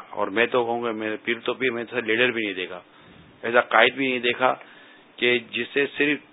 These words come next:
ٹی وی پر دیکھنے کے لیے اور ٹی وی پر سننے کے لیے، اسکرین پر سننے کے لیے عاشقان رسول دنیا بھر میں جمع ہوتے ہوں۔ اور مطلب یہ کہ ہم نے تو بڑے بڑے مدنی مذاکرے کا، آپ نے اجتماع تو بارہویں شریف میں یہ جو ہوتے تھے ہمارے،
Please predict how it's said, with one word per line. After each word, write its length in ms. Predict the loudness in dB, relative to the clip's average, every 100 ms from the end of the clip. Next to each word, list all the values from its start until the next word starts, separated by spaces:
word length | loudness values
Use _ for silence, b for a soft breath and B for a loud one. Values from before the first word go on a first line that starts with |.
| -12
ٹی 120 | -6
وی 140 | 2 2
پر 100 | 2
دیکھنے 380 | 0 -2 -6 -10
کے 160 | -10 -10
لیے 140 | -10
اور 120 | -8 -6
ٹی 140 | -4
وی 100 | -2
پر 140 | 2 2
سننے 360 | 2 -4 -2
کے 160 | -4 -6
لیے، 280 | -6 -6 -6
اسکرین 360 | -6 -4 -4
پر 100 | -2
سننے 380 | -4 -4 -6 -6
کے 140 | -6 -8
لیے 280 | -2 -4 -4 -12 B B B
عاشقان 440 | 2 2 2 2
رسول 440 | 2 2 0 -2 0
دنیا 220 | 2 2
بھر 140 | 2
میں 140 | 0 0
جمع 240 | 0 0
ہوتے 280 | -4 -4 -12
ہوں۔ 140 | -14 -16 -20 -20 b b b -20 2
اور 340 | 6 8 6 2 0 -2 -4
مطلب 280 | -2 -2 0
یہ 180 | 4 4
کہ 260 | 4 0 0 -6 -6
ہم 100 | -2
نے 120 | 0
تو 120 | -2
بڑے 340 | -4 2 4
بڑے 180 | 6 4
مدنی 300 | 4 0 -2
مذاکرے 480 | -4 2 2 4 0
کا، 100 | 2
آپ 80 | 0
نے 80 | -2
اجتماع 360 | -6 0 0 0
تو 160 | -2 -4 -6 -20 B B B _
بارہویں 280 | 6 6 4
شریف 300 | 0 0 2
میں 140 | 0 0
یہ 80 | 0
جو 120 | 0
ہوتے 340 | 2 2 2
تھے 120 | 4
ہمارے، 320 | 4 4 2